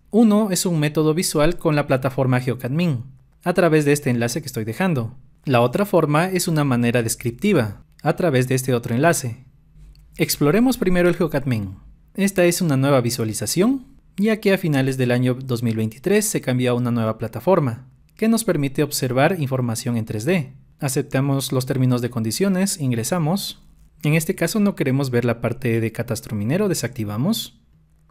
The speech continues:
Y en la parte de capas, podemos ver que por defecto está seleccionado el tema de zonas críticas en alerta debido a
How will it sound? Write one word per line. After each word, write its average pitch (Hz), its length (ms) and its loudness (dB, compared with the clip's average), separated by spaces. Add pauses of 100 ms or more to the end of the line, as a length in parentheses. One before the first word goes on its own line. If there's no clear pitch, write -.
(520)
Y 131 180 0
en 156 80 2
la 170 140 0
parte 175 260 0
de 196 120 2
capas, 160 600 -2 (280)
podemos 160 380 2
ver 135 220 2
que 156 240 2
por 156 160 -2
defecto 151 400 -2
está 156 180 -2
seleccionado 151 640 -2
el 147 80 -2
tema 143 280 0
de 151 160 0
zonas 135 320 -2
críticas 131 480 -6
en 151 100 -2
alerta 131 420 0
debido 135 400 2
a 135 200 0